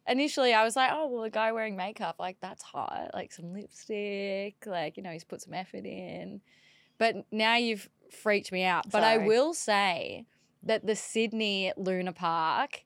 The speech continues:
Speaker 1: is a smash. The Melbourne Luna Park is an absolute pass. What has that thing been through?
Speaker 2: That is literally the definition of Sydney and Melbourne. Sydney is, like, the hot older sister,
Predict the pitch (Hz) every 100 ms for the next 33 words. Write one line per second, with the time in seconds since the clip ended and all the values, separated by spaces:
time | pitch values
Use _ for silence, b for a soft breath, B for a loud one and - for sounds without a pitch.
0 | _ - 185 190 - 196 175 165 220 339
1 | - b b b - 190 202 190 190 190
2 | 202 220 196 190 180 180 185 - 190 185
3 | 180 185 170 160 151 156 165 - 185 175
4 | 185 - 170 175 - - 190 175 165 165
5 | - _ _ - - 156 151 123 170 -
6 | B B - 262 453 - 539 480 440 -
7 | - 311 302 269 185 208 294 311 277 -
8 | 190 165 208 240 403 262 220 220 214 190
9 | 196 202 190 - 180 147 160 - 175 165
10 | 160 151 160 - - - 190 220 247 220
11 | 214 214 220 214 196 190 175 196 190 190
12 | 180 170 - 190 - 165 139 170